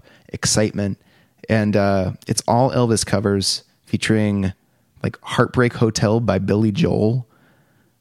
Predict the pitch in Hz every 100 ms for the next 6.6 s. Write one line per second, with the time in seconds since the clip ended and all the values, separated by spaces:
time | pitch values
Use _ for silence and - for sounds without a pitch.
0 | _ _ 95 92 90 82 85 - - -
1 | 104 - 110 - 110 101 90 104 104 98
2 | 98 - 95 101 92 101 98 117 120 127
3 | - _ _ _ _ _ _ _ - -
4 | - 101 104 117 120 123 117 104 101 98
5 | - 110 107 104 - - 101 107 107 98
6 | 98 95 107 131 135 -